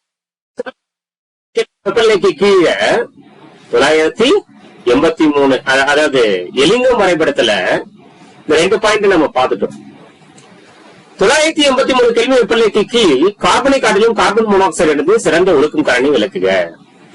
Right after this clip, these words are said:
தொள்ளாயிரத்தி எண்பத்தி மூணு வெப்ப-, கெல்வின் வெப்பநிலைக்கு கீழே கார்பன் மோனாக்சைடின் வரைகோடு கார்பன் வரைகோட்டிற்கு கீழ் உள்ளது. நான் சொன்னேன் இல்லையா? அதாவது எந்த வரைகோடு கீழே இருக்கோ அது வந்து மேல இருக்கிற வரைகோடை என்ன பண்ணும்? ஒடுக்கம் செய்யும்.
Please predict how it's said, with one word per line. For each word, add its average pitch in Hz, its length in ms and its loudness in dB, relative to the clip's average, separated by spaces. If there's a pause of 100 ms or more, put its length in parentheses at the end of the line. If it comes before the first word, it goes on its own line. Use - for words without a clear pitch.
(480)
தொள்ளாயிரத்தி 294 500 0
எண்பத்தி 240 280 0
மூணு 233 100 4
வெப்ப-, 214 340 2
கெல்வின் 226 300 0
வெப்பநிலைக்கு 208 480 0
கீழே 170 640 0
கார்பன் 226 380 0
மோனாக்சைடின் 202 800 0
வரைகோடு 143 840 2
கார்பன் 466 380 0
வரைகோட்டிற்கு 392 760 0
கீழ் 262 260 0
உள்ளது. 156 460 2
நான் 139 160 -2
சொன்னேன் 185 280 2
இல்லையா? 131 380 0 (720)
அதாவது 165 260 2
எந்த 185 240 2
வரைகோடு 208 360 2
கீழே 220 360 0
இருக்கோ 160 580 0 (680)
அது - 260 0
வந்து 175 380 2
மேல 220 280 2
இருக்கிற 196 240 2
வரைகோடை 160 400 0
என்ன 196 220 2
பண்ணும்? 175 640 0
ஒடுக்கம் 165 360 0
செய்யும். 110 340 -2